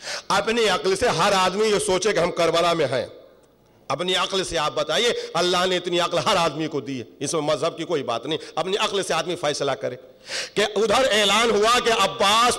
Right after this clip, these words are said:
پانی لینے کے لیے جا رہے ہیں۔ ہم ہر آدمی کی عقل، اللہ نے دیا، عقل استعمال کریے آپ۔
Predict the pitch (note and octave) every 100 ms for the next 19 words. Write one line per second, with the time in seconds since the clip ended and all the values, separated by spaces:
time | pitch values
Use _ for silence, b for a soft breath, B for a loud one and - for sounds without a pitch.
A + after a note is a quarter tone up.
0 | - G3 G#3 A3 G#3 G#3 G#3+ G#3+ G#3 G#3
1 | F3+ E3+ D3+ C3 A2 F#2 - - - _
2 | _ _ _ b - G3 E3+ A3 G3+ G3+
3 | A3 G#3+ G#3 G3+ G3+ F3 C#3 E3+ F#3 G3
4 | F3+ G#3 F3+ F3+ E3+ F#3+ F3 C3+ A#2 G2+
5 | G2 F#2